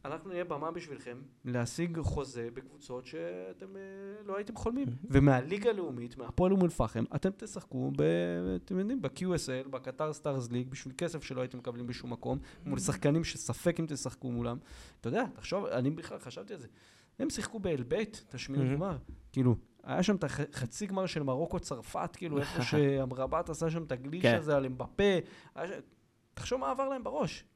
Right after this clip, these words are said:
Speaker 1: מאיפה השחקנים האלה באו.
Speaker 2: Mhm.
Speaker 1: זה, זה, כאילו, מאיפה עודאי דבאג מגיע? אתה מבין מא-, מא-,
Speaker 2: כן,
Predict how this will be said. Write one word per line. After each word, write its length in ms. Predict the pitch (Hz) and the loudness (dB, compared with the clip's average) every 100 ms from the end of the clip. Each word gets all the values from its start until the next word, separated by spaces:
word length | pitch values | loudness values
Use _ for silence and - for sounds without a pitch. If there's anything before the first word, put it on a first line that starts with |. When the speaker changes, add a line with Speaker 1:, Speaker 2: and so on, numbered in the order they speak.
| - | -2
Speaker 1:
מאיפה 240 | 196 240 | 0 0
השחקנים 400 | 214 196 196 226 | -6 -6 -2 0
האלה 160 | 214 151 | 2 2
באו. 280 | 202 - - - _ | 2 0 -6 -16 _
Speaker 2:
Mhm. 20 | 196 139 196 - | -2 -2 -4 -6
Speaker 1:
זה, 280 | 117 123 | 2 4
זה, 320 | 120 135 131 123 113 - - | 6 4 2 0 -4 -8 2
כאילו, 140 | 135 | 6
מאיפה 300 | 147 208 226 | 6 6 2
עודאי 240 | 175 220 | -4 -2
דבאג 320 | 214 156 311 247 | -2 0 0 -2
מגיע? 280 | 160 123 117 101 | -4 0 0 -2
אתה 100 | - | -4
מבין 220 | 117 175 | 0 4
מא-, 140 | 165 165 | 4 4
מא-, 240 | 180 160 | 2 0
Speaker 2:
כן, 80 | 160 | 2